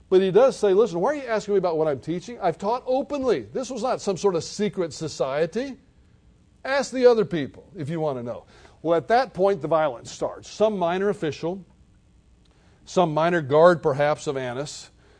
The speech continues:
takes exception to this, walks up to Jesus and slaps him right in the face. The violence has started. Totally illegal, by the way. But Jesus doesn't back down. He doesn't back down for a moment. He doesn't cower.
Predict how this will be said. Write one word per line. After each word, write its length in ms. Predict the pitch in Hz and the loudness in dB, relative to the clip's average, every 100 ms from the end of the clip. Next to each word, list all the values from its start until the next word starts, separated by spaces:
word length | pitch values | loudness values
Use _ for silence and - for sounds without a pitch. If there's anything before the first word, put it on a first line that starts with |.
| _ | _
takes 240 | 196 190 | 0 0
exception 500 | 165 - 226 226 196 | -2 -4 -2 0 -2
to 80 | 170 | -4
this, 180 | 175 160 | -2 -2
walks 340 | 156 226 - | 2 2 2
up 120 | 233 - | -4 -2
to 80 | 185 | -4
Jesus 460 | 190 190 175 165 | 0 0 -2 -4
and 340 | 214 165 156 - - | -2 -2 -2 -8 -14
slaps 600 | - 180 196 185 - 151 | -6 4 4 4 -6 -4
him 180 | 123 | -2
right 140 | 147 135 | -2 -4
in 80 | 120 | -8
the 60 | |
face. 880 | - 123 85 - - - - - - _ _ _ _ _ _ _ _ _ _ - | -10 -10 -10 -18 -20 -20 -20 -20 -20 _ _ _ _ _ _ _ _ _ _ 0
The 60 | |
violence 400 | 143 165 175 - | 6 6 6 0
has 120 | 160 | -4
started. 360 | - 160 120 113 | 0 0 0 0
Totally 360 | 175 202 190 165 | 6 8 8 2
illegal, 480 | 143 143 101 - - | 0 0 -2 -18 -16
by 120 | 101 | -16
the 120 | 80 | -16
way. 120 | - - - _ _ _ _ _ _ _ _ - | -20 -20 -20 _ _ _ _ _ _ _ _ 0
But 140 | 175 | 0
Jesus 380 | 139 240 247 202 | 2 -2 0 0
doesn't 180 | 240 185 | 0 2
back 240 | 180 165 | 0 0
down. 440 | 143 233 285 - - - _ _ _ _ _ _ _ | 0 -2 -2 -10 -12 -20 _ _ _ _ _ _ _
He 140 | - 247 | -4 4
doesn't 260 | 233 208 | 6 6
back 220 | 180 180 156 | 2 0 0
down 180 | 180 | -2
for 160 | 165 180 | -2 -2
a 60 | 165 | 0
moment. 380 | 196 277 202 | 0 -2 -2
He 60 | 185 | 2
doesn't 400 | 269 262 262 - | 2 2 -2 -8
cower. 640 | - 151 139 170 294 277 | -2 2 4 6 6 2